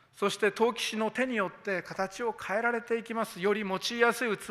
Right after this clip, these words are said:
になるようにと、主があなたを聖霊によって変えてくださいます。どんなふうに変えてくださるか、キリストに似るものとして変えてくださるので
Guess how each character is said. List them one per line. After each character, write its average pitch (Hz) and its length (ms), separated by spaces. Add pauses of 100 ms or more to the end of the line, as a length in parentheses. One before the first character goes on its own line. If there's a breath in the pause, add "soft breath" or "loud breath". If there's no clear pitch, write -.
(120)
に 196 120
な 233 160
る 208 80
よ 165 180
う 160 40
に 170 140
と、 151 400 (320 loud breath)
主 - 220
が 185 120
あ - 20
な 208 120
た 220 120
を 180 100
聖 220 300
霊 254 120
に 247 100
よ 247 100
っ - 20
て 233 380 (520 loud breath)
変 196 180
え 208 60
て 226 200
く 220 80
だ 220 100
さ 202 160
い 202 60
ま 196 100
す。 - 160 (400)
ど 247 160
ん 269 60
な 254 80
ふ 226 60
う 226 40
に 208 120
変 190 180
え 214 60
て 240 120
く 254 80
だ 262 80
さ 277 140
る 262 100
か、 160 100
キ 190 200
リ 196 100
ス 196 80
ト 214 140
に 220 180 (520 loud breath)
似 185 140
る 214 80
も 214 120
の 220 120
と 220 120
し - 80
て 214 100
変 185 220
え 196 80
て 226 120
く 214 120
だ 208 100
さ 233 160
る 233 80
の 175 140
で 160 280